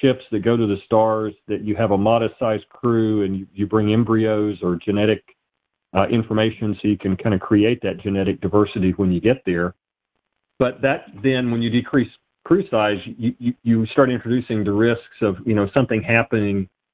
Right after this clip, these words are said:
that endangers the mission because you don't have a lot of what Jim Bell talks about in his essay of redundancy, redundancy, redundancy, right? You know, there, there's no good redundancy for the people. And,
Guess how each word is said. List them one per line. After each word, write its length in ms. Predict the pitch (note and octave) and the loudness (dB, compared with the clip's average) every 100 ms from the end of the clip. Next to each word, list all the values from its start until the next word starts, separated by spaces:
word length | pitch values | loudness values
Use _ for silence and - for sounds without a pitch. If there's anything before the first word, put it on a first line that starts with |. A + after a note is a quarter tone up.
| _ _ | _ _
that 120 | - A2 | 0 2
endangers 520 | A2 B2 B2+ A2 F#2+ | 2 0 -2 -4 -4
the 80 | G#2+ | -4
mission 580 | A2+ B2+ A#2 G#2 G2 F#2 _ | -2 -2 -2 -2 -2 -4 _
because 260 | - G2 A2 | -2 2 2
you 60 | A2 | 2
don't 160 | A#2 | 0
have 220 | G2+ A2 F2+ - | 2 0 0 -4
a 20 | |
lot 240 | G2 A2+ A2 | -2 0 -2
of 100 | F#2+ | -6
what 160 | A#2 - | -8 -2
Jim 180 | A#2 A2+ | 0 2
Bell 200 | G3 D#3+ | 0 0
talks 260 | C3+ A#2 | -2 -2
about 180 | B2 A#2 | -4 -2
in 80 | A2 | 0
his 160 | A3 C4+ - _ _ _ - | -2 -2 -8 _ _ _ -2
essay 340 | C3 - B2+ | -2 -2 -4
of 120 | A#2 | -4
redundancy, 600 | G2+ A2 C#3 D3 B2 - B2 | -4 -2 0 0 0 -2 0
redundancy, 640 | A#2 A#2 B2+ A#2+ - A2+ | 0 2 2 0 -2 -4
redundancy, 680 | G#2 G#2 C3+ A2+ F#2 - F2 | -2 0 0 -2 -6 -8 -2
right? 360 | G#2 A2 - | 2 2 0
You 60 | G#2+ | -4
know, 100 | G#2 | -2
there, 220 | G#2 A2+ | -2 -2
there's 160 | A2 G#2 | -2 0
no 140 | C#3 | 0
good 180 | B2+ C#3 | 2 -2
redundancy 640 | G#2+ G2+ A#2 A#2 G2+ A2 | -4 -2 -2 -2 -4 -4
for 140 | G2+ G2 | -4 -2
the 100 | F2+ | -4
people. 480 | - A#2+ - F2 E2 _ _ _ _ _ _ _ - | -2 -2 0 -4 -4 _ _ _ _ _ _ _ -2
And, 420 | A#2+ A#2+ A#2 | 0 0 -4